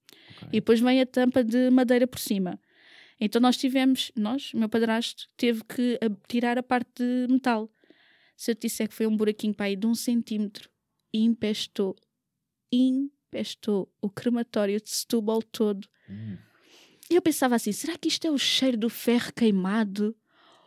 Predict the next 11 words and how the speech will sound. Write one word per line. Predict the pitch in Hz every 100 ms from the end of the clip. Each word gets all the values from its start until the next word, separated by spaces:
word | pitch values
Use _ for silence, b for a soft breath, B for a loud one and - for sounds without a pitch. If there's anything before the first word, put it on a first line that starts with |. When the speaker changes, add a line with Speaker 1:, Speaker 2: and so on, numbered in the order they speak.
| b b
Speaker 2:
Ou, | - 370 370 370 _ -
porque | - 285
não | 214
estava | 208 220 233
à |
espera | - - 254 277
de | 233 226
ver | 233 214 -
uma | 240 220
pessoa | - 226 196
preta | - 202 190 202